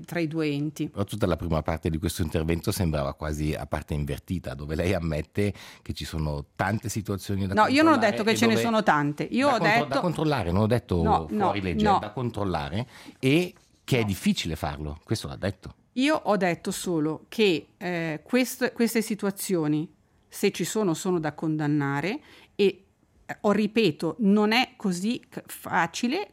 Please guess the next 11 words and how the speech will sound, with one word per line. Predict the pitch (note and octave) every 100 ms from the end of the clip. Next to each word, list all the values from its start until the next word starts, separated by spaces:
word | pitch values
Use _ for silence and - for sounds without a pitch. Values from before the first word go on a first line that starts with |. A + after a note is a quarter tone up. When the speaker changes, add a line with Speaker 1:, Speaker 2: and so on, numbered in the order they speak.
| -
Speaker 1:
riuscire | G3 G#3 F#3+ - G#3 A#3 D4 -
a |
scoprirle | F3 - E3 - D3 C#3 C#3 -
e | G#3
non | G#3+ A#3 B3+ B3+
è | B3 B3 -
inviando | G#3 G3 G3+ F#3+ E3+ E3 D#3+
trecentomila | F3+ E3 - F#3+ F3+ F3 F#3+ F#3 D#3
contratti | F3 E3 F3+ F3 F3+
di | F3
lavoro | G#3 G#3+ B3 C4+